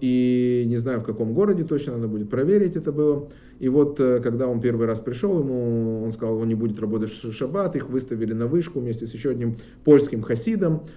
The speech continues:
вот, который тоже отказался работать в шаббат, раздели до трусов, выставили на вышку, вот, и сказали, «Или вы замерзаете там, как сосульки, или вы спускаетесь и начинаете работать». Он отказался работать,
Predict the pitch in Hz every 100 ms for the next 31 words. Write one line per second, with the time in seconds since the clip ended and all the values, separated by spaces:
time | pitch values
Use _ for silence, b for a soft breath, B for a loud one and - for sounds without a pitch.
0 | B 143 139 139 139 127 123 131 120 117
1 | 123 123 113 117 113 113 113 127 113 110
2 | 110 110 123 110 107 104 139 214 185 147
3 | 139 117 113 117 156 214 - 170 160 B
4 | B B 139 139 135 127 123 135 131 123
5 | 123 147 185 170 180 165 147 135 143 156
6 | 202 202 175 160 156 151 - 151 170 156
7 | - 131 165 160 135 127 123 117 147 143
8 | 120 120 107 120 117 110 120 175 185 165
9 | 120 117 120 123 117 117 117 147 208 196